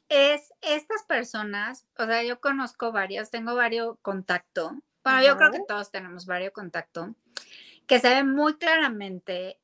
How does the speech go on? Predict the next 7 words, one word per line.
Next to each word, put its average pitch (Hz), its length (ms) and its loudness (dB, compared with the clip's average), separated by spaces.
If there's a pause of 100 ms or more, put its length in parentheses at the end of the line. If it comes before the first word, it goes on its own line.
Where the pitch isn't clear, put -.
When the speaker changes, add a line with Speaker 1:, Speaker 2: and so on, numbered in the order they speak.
(160)
Speaker 1:
estos 247 540 -4
Speaker 2:
Ajá. 202 200 -6
Speaker 1:
po-, 214 460 -4 (160)
estos 254 380 -2
posteos 220 680 4
que 214 160 -2
hacen 170 460 -6